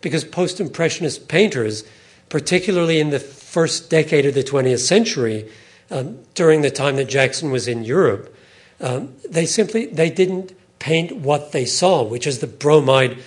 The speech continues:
used by so many painters. <clears throat> And in particular, the justification used by the Impressionists for their w-, their way of painting.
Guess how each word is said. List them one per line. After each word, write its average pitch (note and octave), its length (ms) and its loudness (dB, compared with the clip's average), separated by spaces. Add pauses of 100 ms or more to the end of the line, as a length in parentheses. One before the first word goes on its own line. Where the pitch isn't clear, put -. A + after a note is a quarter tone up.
(180)
used C3+ 440 -4
by C#3 120 0
so C#3 220 -2
many B2+ 180 0
painters. B2 540 -4 (680)
<clears throat> - 0 - (340)
And D3+ 140 -4
in D3+ 120 -2
particular, C#3+ 680 0 (400)
the D3+ 180 0
justification C#3 920 0
used C3 320 -4
by C#3 140 4
the B2+ 100 2
Impressionists A#2+ 680 -2
for C3+ 240 -2
their D3 240 4
w-, C3+ 240 -6 (220)
their C#3 180 4
way B2+ 220 2
of A#2+ 160 -4
painting. C3 520 -2